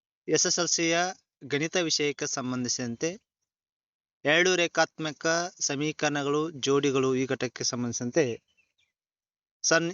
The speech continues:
ಎರಡ್ ಸಾವಿರದ ಇಪ್ಪತ್ತೈದು ಮತ್ತು ಇಪ್ಪತ್ತಾರನೇ ಸಾಲಿನ ಗಣಿತ ವಿಷಯದ ನೀಲನಕ್ಷೆಯನ್ನು ಆಧರಿಸಿ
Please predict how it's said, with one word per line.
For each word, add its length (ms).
ಎರಡ್ 260
ಸಾವಿರದ 200
ಇಪ್ಪತ್ತೈದು 640
ಮತ್ತು 260
ಇಪ್ಪತ್ತಾರನೇ 720
ಸಾಲಿನ 420
ಗಣಿತ 420
ವಿಷಯದ 420
ನೀಲನಕ್ಷೆಯನ್ನು 800
ಆಧರಿಸಿ 540